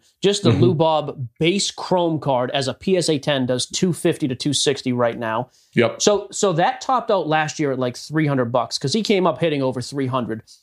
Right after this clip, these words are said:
Speaker 1: That card was selling to three, three fifty range. But again, you compare his rookie stuff to Acuna, Tatis, and, and, uh, Soto. I just think he's another guy. And I think the White Sox have a weird season.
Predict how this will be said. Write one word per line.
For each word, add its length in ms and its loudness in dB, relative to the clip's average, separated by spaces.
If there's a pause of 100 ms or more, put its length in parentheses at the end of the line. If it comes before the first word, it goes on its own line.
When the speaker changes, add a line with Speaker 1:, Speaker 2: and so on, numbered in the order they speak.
(240)
Speaker 1:
That 200 2
card 220 2
was 160 -2 (100)
selling 360 2
to 40 -4
three, 380 0
three 260 -2
fifty 420 0
range. 420 -2 (720)
But 280 2
again, 600 0
you 160 2
compare 440 0
his 220 0
rookie 320 -2
stuff 300 0
to 120 -2
Acuna, 600 0 (440)
Tatis, 640 0 (180)
and, 300 0
and, 240 0
uh, 180 0
Soto. 640 0 (180)
I 140 0
just 180 -2
think 160 0
he's 200 2
another 400 2
guy. 240 0
And 120 2
I 120 4
think 200 0
the 80 0
White 240 0
Sox 200 -2
have 180 0
a 60 0
weird 260 -2
season. 380 0